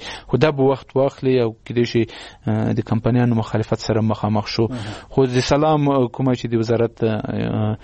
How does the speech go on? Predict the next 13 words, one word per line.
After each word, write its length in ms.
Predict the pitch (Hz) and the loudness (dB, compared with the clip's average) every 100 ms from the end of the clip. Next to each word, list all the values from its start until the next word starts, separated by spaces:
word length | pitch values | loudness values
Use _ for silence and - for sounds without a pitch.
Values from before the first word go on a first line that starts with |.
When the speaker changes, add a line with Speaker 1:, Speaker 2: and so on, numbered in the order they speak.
| - - - 117 - | -16 -20 -6 -4 0
Speaker 1:
چوکاټ 400 | 113 - 117 117 | 0 2 0 0
لاندې 200 | 113 113 - | 0 0 0
کار 160 | 123 127 | 0 0
کوي 220 | 123 117 113 | 0 2 2
او 40 | 107 | 0
دولتي 360 | 107 107 - 120 113 117 110 | 0 -2 0 0 2 -2 -4
شبکه 360 | 113 117 107 120 | -4 -4 -2 0
ده، 80 | 120 | 2
د 80 | 113 113 | 0 2
دې 100 | 127 123 | 2 2
نرخونه 380 | 110 - 123 113 | 0 0 0 2
د 80 | 113 | 2
نورو 180 | 117 117 | 2 2